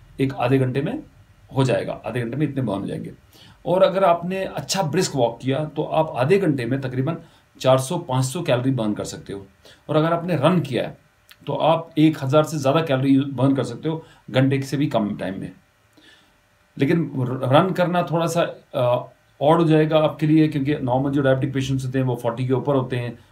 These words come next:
Type two वाले तो मोटे भी होते हैं ज़्यादातर, मैंने जैसे बताया नाइंटी परसेंट तो मोटे भी होते हैं, तो उनके लिए थोड़े घुटने का भी ख्याल रखना है उनको। इसीलिए मैं च-, चाहता हूँ कि एक steep surface पर आप नहीं चलेंगे,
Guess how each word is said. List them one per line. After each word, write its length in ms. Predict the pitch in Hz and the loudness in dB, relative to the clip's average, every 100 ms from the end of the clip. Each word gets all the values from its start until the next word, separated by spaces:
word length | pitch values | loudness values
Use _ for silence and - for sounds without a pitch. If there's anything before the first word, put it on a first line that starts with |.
| - | -2
Type 200 | 123 127 | 0 0
two 80 | 139 | 2
वाले 180 | 131 127 | 2 2
तो 80 | 110 | -2
मोटे 280 | 110 117 | -4 0
भी 120 | 139 143 | 2 4
होते 200 | 131 127 | 2 0
हैं 80 | |
ज़्यादातर, 340 | 117 120 120 117 | 0 -2 -2 -4
मैंने 160 | 120 | -4
जैसे 160 | 123 127 | -4 -6
बताया 220 | 123 120 | -4 -4
नाइंटी 220 | 117 117 | -4 -4
परसेंट 260 | 131 120 113 | -4 -6 -6
तो 60 | 110 | -6
मोटे 240 | 113 135 | -4 -4
भी 120 | 143 | -2
होते 200 | 135 131 | -2 -2
हैं, 180 | 117 - - - - | -8 -10 -18 -20 -8
तो 60 | 151 | -2
उनके 160 | 156 170 | 0 0
लिए 80 | |
थोड़े 180 | 160 160 | 0 0
घुटने 280 | 139 135 156 | 0 2 4
का 80 | 151 | 4
भी 80 | 151 | 2
ख्याल 320 | 131 127 123 | 4 4 4
रखना 260 | 120 131 | -2 -4
है 60 | 113 | -4
उनको। 340 | 104 - - - | -4 -6 -8 -4
इसीलिए 280 | 156 208 196 | -2 0 0
मैं 180 | 180 | 0
च-, 280 | 151 - 143 | -6 -8 -6
चाहता 300 | 135 131 151 | -2 -2 2
हूँ 100 | 156 | 0
कि 100 | 156 | 0
एक 180 | 160 131 - - - | -6 -10 -12 -16 -12
steep 300 | - - 202 | -8 -2 0
surface 460 | - 190 156 185 170 | 0 -2 -2 -2 -4
पर 140 | 180 | 0
आप 100 | 170 | 0
नहीं 120 | 160 147 | 2 0
चलेंगे, 360 | 120 95 92 | 0 -2 -6